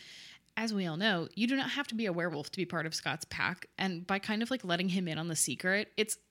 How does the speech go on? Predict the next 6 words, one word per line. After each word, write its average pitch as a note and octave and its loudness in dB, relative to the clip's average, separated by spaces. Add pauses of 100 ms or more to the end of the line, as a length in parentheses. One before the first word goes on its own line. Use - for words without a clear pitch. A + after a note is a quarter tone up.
(160)
almost C4 2
inevitable F3+ 0
that - -6
Mason E3 0
will B3 0
become C#4 2